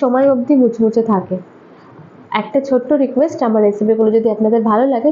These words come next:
প্লিজ আমার চ্যানেলটিকে সাবস্ক্রাইব করে এবং বেল আইকনটা প্রেস করে আমার পাশে থেকে যাবেন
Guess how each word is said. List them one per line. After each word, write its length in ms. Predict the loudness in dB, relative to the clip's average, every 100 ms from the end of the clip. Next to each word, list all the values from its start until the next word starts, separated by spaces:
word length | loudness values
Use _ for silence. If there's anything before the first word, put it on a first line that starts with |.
| 0
প্লিজ 240 | 2 2
আমার 180 | 2 0 0
চ্যানেলটিকে 440 | 2 2 2 0
সাবস্ক্রাইব 480 | -2 -4 -4 -4 -2 0
করে 160 | 2
এবং 260 | 2 2 2
বেল 220 | 2 2 0
আইকনটা 380 | -2 -2 -2
প্রেস 260 | -2 -2 -2
করে 120 | -2
আমার 180 | 0 0 -2
পাশে 180 | -4
থেকে 220 | -4 -2 0
যাবেন 260 | 0 -2